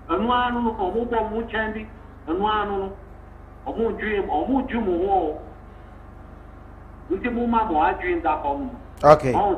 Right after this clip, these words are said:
Speaker 1: train dey say apọnchi, apọnchi na ọhọ, apọnchi no, ọchọ ẹ train nso ọbẹ flu a. Eh? Apọnchi na ọhọ.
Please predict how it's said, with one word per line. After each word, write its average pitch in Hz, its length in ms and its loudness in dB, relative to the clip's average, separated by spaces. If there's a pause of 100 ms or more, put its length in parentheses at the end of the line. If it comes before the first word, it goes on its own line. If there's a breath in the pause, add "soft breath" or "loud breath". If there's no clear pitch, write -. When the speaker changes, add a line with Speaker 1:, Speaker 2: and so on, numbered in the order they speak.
Speaker 1:
train 196 220 0
dey 202 180 2
say 170 80 0
apọnchi, - 520 0 (420)
apọnchi 170 480 0
na 147 100 0
ọhọ, 143 440 0
apọnchi 170 480 0
no, 170 100 -2 (320)
ọchọ 143 240 0
ẹ 175 100 6 (120)
train 165 200 0
nso 165 160 0
ọbẹ 302 320 2
flu 156 80 2
a. - 100 2 (1300)
Eh? 208 200 4 (380)
Apọnchi 196 400 -4
na 202 80 0
ọhọ. 135 320 4